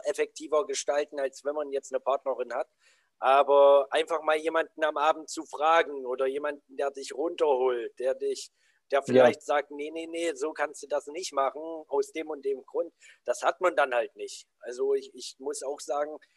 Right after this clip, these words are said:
Speaker 1: der Mix macht das wahrscheinlich. Also
Speaker 2: Richtig.
Speaker 1: nur einen Ja-Sager zu haben, bringt wahrscheinlich auch keine Punkte.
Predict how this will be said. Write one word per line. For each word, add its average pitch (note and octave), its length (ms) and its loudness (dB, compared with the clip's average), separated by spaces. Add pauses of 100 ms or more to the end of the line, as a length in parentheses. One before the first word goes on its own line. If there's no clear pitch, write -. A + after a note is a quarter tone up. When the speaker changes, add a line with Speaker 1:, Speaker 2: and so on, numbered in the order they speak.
(180)
Speaker 1:
der C3+ 120 6
Mix D3+ 380 -8
macht C#3+ 280 0
das C#3+ 180 -4
wahrscheinlich. A2 540 -2 (180)
Also C#3 360 2
Speaker 2:
Richtig. C3+ 180 4
Speaker 1:
nur D#3 320 4
einen D3+ 120 0
Ja-Sager D#3+ 640 2
zu D3 160 0
haben, D3 160 0
bringt C3+ 260 -10
wahrscheinlich C3+ 480 0
auch D3 140 -6
keine D#3 280 -2
Punkte. D#3+ 420 -10